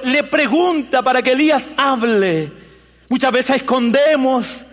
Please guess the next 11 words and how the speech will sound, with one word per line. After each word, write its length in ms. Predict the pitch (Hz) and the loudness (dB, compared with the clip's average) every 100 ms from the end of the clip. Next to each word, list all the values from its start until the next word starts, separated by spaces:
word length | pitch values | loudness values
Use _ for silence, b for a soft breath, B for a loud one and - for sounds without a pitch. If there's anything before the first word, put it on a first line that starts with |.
| B B B B _ - | B B B B _ -4
no 160 | 269 | 0
le 80 | 277 | 2
decimos 420 | 262 247 262 269 | 0 0 0 0
a 80 | 262 | 0
nadie, 760 | 254 277 277 269 254 240 196 - B B | 2 0 0 0 0 0 0 -6 B B
guardamos 720 | 214 285 269 208 285 277 254 247 | -2 0 2 0 2 2 0 0
nuestros 360 | 247 262 247 | -2 -2 -2
dolores. 960 | 214 247 262 277 254 254 - - - - - B B B 233 | 0 0 2 2 2 0 -4 -14 -18 -20 -20 B B B -2
Y 100 | 269 | 0
eso 240 | 285 285 | 0 -2
trae 680 | 220 254 254 269 262 254 247 | -2 0 2 2 4 2 0